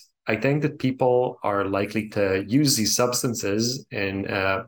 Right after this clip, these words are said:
potentially careless way. And so I think that when legalization comes for these substances, and I trust that it will come soon because the hype is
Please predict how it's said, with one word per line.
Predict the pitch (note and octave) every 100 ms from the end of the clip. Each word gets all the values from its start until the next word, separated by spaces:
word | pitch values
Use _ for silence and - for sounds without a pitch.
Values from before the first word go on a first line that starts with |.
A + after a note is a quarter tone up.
| _
potentially | - - D3 C#3+ A2
careless | - A2+ A2 G2+ F#2+ - - -
way. | G#2 F#2 - - _ _ _ _ _ _ _
And | G#2+ G#2+ G#2 G#2 G#2 G#2+ - -
so | - A2+
I |
think | A#2 C#3 D#3
that | D#3+ - - - - -
when | G#2 A2 C3+ D3+ D3+ C3+ G#2+
legalization | A#2 A2+ F#2+ F#2 A2 A2 F#2 E2+
comes | G#2+ A2
for | -
these | F#2 F2
substances, | A#2 A#2 A#2+ - - G2+ G2+
and | G2+
I | F#2 E2+ -
trust | - A2 G2 -
that | F#2
it | F2 -
will | F#2+
come | - G2+ F#2 E2+ -
soon | - - B2+ F#2+ F#2
because | F#2+ G2 E2+
the | F2
hype | G2+ F#2+ F#2+ -
is | F#2+ F2+ E2+ E2+ -